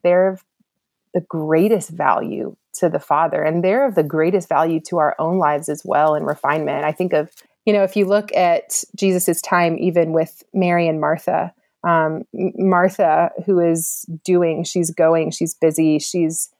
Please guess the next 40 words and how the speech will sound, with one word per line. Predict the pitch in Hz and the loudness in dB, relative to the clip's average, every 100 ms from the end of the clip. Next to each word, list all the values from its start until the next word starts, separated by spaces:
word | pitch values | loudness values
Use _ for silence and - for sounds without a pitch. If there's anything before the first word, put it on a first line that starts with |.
| _ _ _ | _ _ _
earnest-hearted, | 220 262 269 - 160 185 226 185 | 0 0 -2 -2 0 2 0 0
but | 165 156 - | -2 -2 -4
she's | - 175 165 | -2 -2 0
missing | 151 151 - 226 | -2 0 0 0
it. | 233 - - | 0 -2 -4
She, | - 202 180 - | -2 2 2 0
she | - 180 | 0 0
asked | 170 - | 0 -2
Jesus | 220 208 - | -2 0 0
to | - | 0
rebuke | 208 160 - 190 208 175 | 0 -2 -2 0 0 -2
Mary | 170 175 202 170 | 0 2 2 0
for | - 175 | -4 -2
sitting | - 170 170 | 0 0 -2
at | |
his | 156 165 - | -2 -4 -4
feet. | 165 180 - | 0 0 0
And | 165 165 - _ _ _ _ _ _ | -2 -2 -8 _ _ _ _ _ _
his, | 220 214 185 | 0 0 -2
his | - 220 190 | -2 -2 0
reply | 190 - 190 180 226 | -2 0 2 2 2
to | 180 | -2
her, | 156 170 190 160 160 175 | 0 2 2 2 -2 0
um, | 170 160 | 0 2
and | 170 | 0
I'm | 165 | -2
paraphrasing | 151 - 156 170 170 160 160 | -4 0 0 2 0 0 -4
'cause | - | -2
I | 165 | -2
don't | 160 | 0
have | 170 170 | -2 -2
the | 170 | -2
scriptures | - 165 - 165 - - - - - - | -4 -4 0 0 -2 -14 -16 -18 -4 -2
open | 180 180 | 2 0
right | 175 - | 0 -2
in | |
front | 185 175 175 | -2 0 0
of | 180 | -2
me, | 165 | -4
but | 165 160 | 0 0